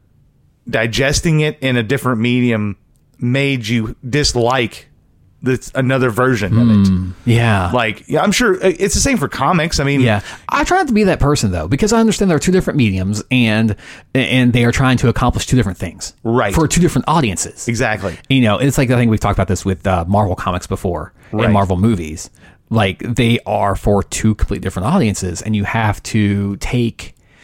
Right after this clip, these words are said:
Speaker 2: the, um, the, the movies as their own thing and the comic books as their own thing.
Speaker 1: Yes.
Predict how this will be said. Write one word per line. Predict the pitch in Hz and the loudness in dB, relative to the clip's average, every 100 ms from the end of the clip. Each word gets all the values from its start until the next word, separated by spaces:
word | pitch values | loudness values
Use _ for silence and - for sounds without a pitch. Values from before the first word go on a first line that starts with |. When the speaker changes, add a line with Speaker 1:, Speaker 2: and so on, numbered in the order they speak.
| - - | -20 -16
Speaker 2:
the, | - 104 113 107 101 101 98 - | -10 0 2 4 2 0 -2 -4
um, | 107 92 87 85 - _ _ _ _ _ _ _ _ _ | -2 -2 -6 -10 -12 _ _ _ _ _ _ _ _ _
the, | 127 127 110 110 | -2 -2 -4 -4
the | 107 104 95 95 92 90 85 | -2 0 0 -2 -4 -6 -6
movies | 101 120 131 107 95 | 0 2 4 2 0
as | - 101 | -2 -4
their | 87 95 | -2 -4
own | 90 | -4
thing | 82 135 | 0 0
and | 123 | 0
the | |
comic | - 254 | 0 0
books | 98 | 0
as | 92 82 | -6 -8
their | 85 | -8
own | 82 | -8
thing. | - 80 | -8 -6
Speaker 1:
Yes. | 101 90 - - | -2 -2 -4 -12